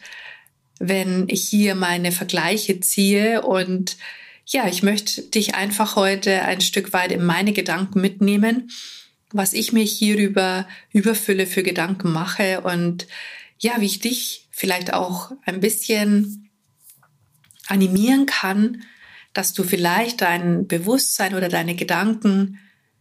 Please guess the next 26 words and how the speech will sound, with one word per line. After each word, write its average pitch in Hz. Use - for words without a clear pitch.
ein 190
Stück -
weit 240
veränderst, 185
um 180
vielleicht 175
auch 202
die 202
unendliche 196
Kraft 226
und 190
die 202
unendlichen 190
Möglichkeiten 175
zu -
erfahren. 160
Wenn 208
ich 277
mit 220
den 196
Tieren 196
spreche, 190
dann 185
ist 214
es 196
so, 208